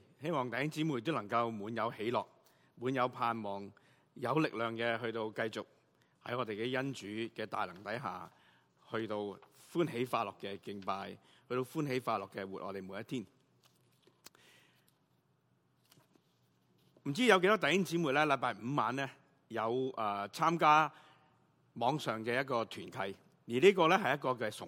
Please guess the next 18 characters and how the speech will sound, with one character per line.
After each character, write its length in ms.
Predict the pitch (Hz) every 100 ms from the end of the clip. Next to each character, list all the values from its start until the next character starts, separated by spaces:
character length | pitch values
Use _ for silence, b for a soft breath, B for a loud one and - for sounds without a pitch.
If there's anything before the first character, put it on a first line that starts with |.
| 104
拜。 260 | 104 95 98 - b b b b
禮 120 | 127 151
拜 120 | 160
五 140 | 170
晚 160 | 156 185
上 280 | - 127 127
崇 200 | - 104
拜 100 | 120
嘅 160 | 131 135
時 180 | 110
候 160 | 104 107
呢， 100 | 139 - - _ _ _ _ _ _ _ _ _ - B B B B B -
我 140 | 160
哋 60 | 170
就 140 | 143
叫 140 | 131 160
一 120 | 196
個 460 | 165 135 131 131